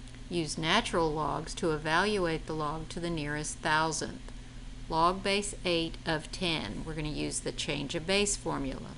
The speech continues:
Log of ten over the log of eight. Do that on the calculator and you get this. It says round to the nearest thousandth.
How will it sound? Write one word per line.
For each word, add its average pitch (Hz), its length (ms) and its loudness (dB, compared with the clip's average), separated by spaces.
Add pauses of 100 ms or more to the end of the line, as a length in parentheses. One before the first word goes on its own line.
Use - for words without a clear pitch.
Log 151 300 -2
of 190 180 -2
ten 165 540 -2
over 165 300 0
the 170 100 0
log 156 340 -2
of 160 100 -4 (140)
eight. 175 400 0 (680)
Do 165 140 -2
that 147 180 0
on 147 160 0
the - 80 -4
calculator 165 760 0
and 165 200 -2
you 160 160 -6
get - 280 -2
this. 185 340 2
It - 120 -2
says 160 320 -2
round 160 360 -2
to - 80 -8
the 160 100 -4
nearest 151 540 -2
thousandth. 160 880 2